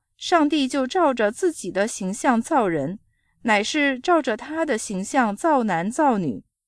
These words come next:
参创世纪一章二十七节。有上帝形象的人，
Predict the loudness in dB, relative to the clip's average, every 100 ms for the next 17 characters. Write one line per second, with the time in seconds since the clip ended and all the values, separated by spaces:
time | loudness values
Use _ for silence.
0 | _ _ _ -16 -2 2 2 2 -2 _
1 | _ _ _ _ _ _ _ -4 0 0
2 | -2 -6 -4 -2 -2 -2 -2 -2 0 2
3 | 2 0 -6 _ 0 2 2 -2 -8 -8
4 | -6 -6 -6 -8 _ _ _ _ _ _
5 | 0 2 2 2 2 2 0 -2 -4 -4
6 | -10 -8 -4 -2 0 2 0 -2 -4 -8